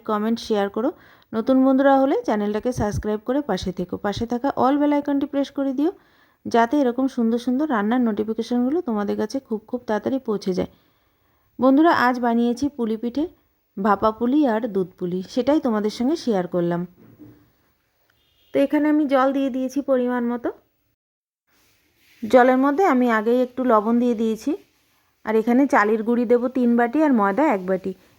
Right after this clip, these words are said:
জল যখন ফুটতে শুরু করবে তখনই চালের গুঁড়ি আর ময়দাটা দিয়ে দেব। দিয়ে একটু ভালো করে নেড়েচেড়ে এইভাবে দু মিনিট হতে দেব। ঢেকে এইভাবে দু মিনিট রান্না করে নেব।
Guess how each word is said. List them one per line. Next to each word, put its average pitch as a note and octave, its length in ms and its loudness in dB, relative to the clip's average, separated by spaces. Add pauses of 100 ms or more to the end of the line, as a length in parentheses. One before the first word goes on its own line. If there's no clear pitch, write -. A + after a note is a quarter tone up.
(680)
জল A#3 320 4
যখন C4 360 2
ফুটতে C4+ 380 -2
শুরু C4+ 200 -2
করবে C#4 320 2
তখনই A#3+ 440 2 (520)
চালের G#3+ 300 2
গুঁড়ি A#3 240 0
আর D4 100 2
ময়দাটা G3+ 460 0
দিয়ে G3 200 0
দেব। F3 280 -4 (640)
দিয়ে B3+ 300 2
একটু C4+ 220 0
ভালো A3 260 2
করে B3 240 2
নেড়েচেড়ে A3+ 560 2
এইভাবে A3+ 460 0
দু G#3+ 160 0
মিনিট A3 300 0
হতে G3+ 220 0
দেব। F3+ 280 -2 (4000)
ঢেকে A#3 340 4
এইভাবে A#3+ 340 2
দু B3+ 120 0
মিনিট A3+ 340 0
রান্না F3+ 240 0
করে F3 220 0
নেব। F3 200 -2